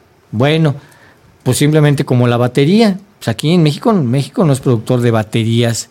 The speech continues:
de litio para este tipo de vehículos. Ahora, ¿quién le fabrica las li-, las baterías a, a los, a los Mach-E? No lo sé todavía. A ver, ahorita vamos a ver si podemos investigar. Pero, pues nada más imagínense, hay componentes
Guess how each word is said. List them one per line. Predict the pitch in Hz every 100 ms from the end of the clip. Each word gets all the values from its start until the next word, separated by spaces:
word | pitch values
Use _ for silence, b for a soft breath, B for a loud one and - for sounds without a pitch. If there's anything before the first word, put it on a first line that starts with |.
| -
de | 107 110
litio | 117 127 120 127 123
para | 117 104 104
este | 101 104
tipo | 107 98 104
de | 104
vehículos. | 110 156 202 170 117 101 B B B B -
Ahora, | 127 143 131 B B B _
¿quién | - 143 165
le | 170
fabrica | 165 165 170
las | 151 151 147
li-, | 156 180
las | 131 127 123
baterías | 127 143 143 143 131
a, | 127
a | 127
los, | 120 120 123 -
a | - 110
los | 113 120
Mach-E? | 139 135 165 269 294
No | 131 113 117 120
lo | 107
sé | 117
todavía. | - 120 180 277
A |
ver, | 170
ahorita | 165 139 127
vamos | 123 123 110
a |
ver | 110
si | 113
podemos | 117 107 113
investigar. | 110 104 151 240 240 B B B B B
Pero, | - 151 151 143 131 b b _
pues | -
nada | 175 202
más | 240
imagínense, | 233 208 208 233 180 185
hay | 180 196
componentes | 220 190 175 180 185 196 196 196